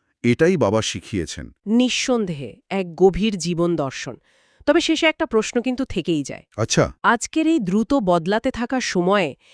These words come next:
Speaker 2: এই ভোগবাদী সমাজে এই ধরনের ইচ্ছাকৃত সংগ্রাম তৈরি করার পদ্ধতি, এটা কতটা কার্যকর?
Speaker 1: এটা একটা গুরুত্বপূর্ণ প্রশ্ন বটে।
Speaker 2: মানে, সন্তানকে ভবিষ্যতের জন্য তৈরি করতে গিয়ে এই যে নিয়ন্ত্রিত অভাব,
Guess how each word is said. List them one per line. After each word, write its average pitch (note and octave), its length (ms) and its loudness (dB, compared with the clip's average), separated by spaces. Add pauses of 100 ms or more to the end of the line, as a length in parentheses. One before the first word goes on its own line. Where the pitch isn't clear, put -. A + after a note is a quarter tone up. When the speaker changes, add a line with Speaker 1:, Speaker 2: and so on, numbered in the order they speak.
(220)
Speaker 2:
এই G3+ 100 2
ভোগবাদী G3 600 2
সমাজে E3+ 540 0 (340)
এই G3 120 2
ধরনের G#3+ 360 2 (100)
ইচ্ছাকৃত B3 640 -4
সংগ্রাম G#3 640 2
তৈরি A#3 240 0
করার A3+ 320 -2
পদ্ধতি, G3+ 400 -2 (260)
এটা B3+ 220 0
কতটা C4+ 320 0
কার্যকর? F3+ 560 0 (200)
Speaker 1:
এটা G#2 220 2
একটা A2 180 -2
গুরুত্বপূর্ণ C3 560 0
প্রশ্ন B2+ 360 -4
বটে। D2+ 240 -8 (100)
Speaker 2:
মানে, C#4 240 0 (360)
সন্তানকে D4+ 840 -2 (160)
ভবিষ্যতের A#3 680 -4
জন্য B3+ 240 -2
তৈরি F#3+ 320 -4
করতে F#3+ 340 -6
গিয়ে E3+ 280 -4 (380)
এই C#4 160 -2
যে C#4+ 420 0
নিয়ন্ত্রিত C4 560 -2
অভাব, E3+ 480 -2